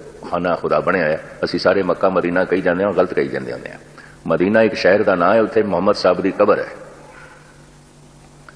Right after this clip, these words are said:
ਮੱਕਾ ਮਦੀਨਾ, ਮੱਕਾ ਸ਼ਹਿਰ ਨੂੰ ਕਹਿੰਦੇ ਨੇ, ਸ਼ਹਿਰ ਮਦੀਨਾ।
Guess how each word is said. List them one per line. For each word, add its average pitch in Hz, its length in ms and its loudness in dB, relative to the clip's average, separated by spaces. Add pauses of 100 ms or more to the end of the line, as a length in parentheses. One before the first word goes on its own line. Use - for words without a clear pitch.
(120)
ਮੱਕਾ 101 320 0
ਮਦੀਨਾ, 87 360 2
ਮੱਕਾ 90 280 0
ਸ਼ਹਿਰ 104 320 0
ਨੂੰ 73 100 -6
ਕਹਿੰਦੇ 69 220 -8
ਨੇ, 67 80 -8
ਸ਼ਹਿਰ 90 300 -2
ਮਦੀਨਾ। 80 460 -8